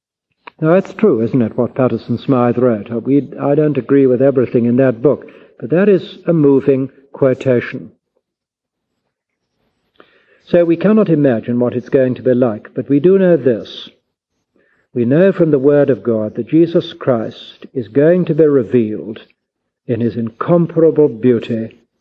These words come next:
and matchless splendor. And we shall know him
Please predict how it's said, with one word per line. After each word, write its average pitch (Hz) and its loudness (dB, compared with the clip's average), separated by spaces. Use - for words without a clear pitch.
and 113 -6
matchless 131 -2
splendor. 113 -2
And 151 2
we 170 4
shall 175 0
know 135 2
him 117 -10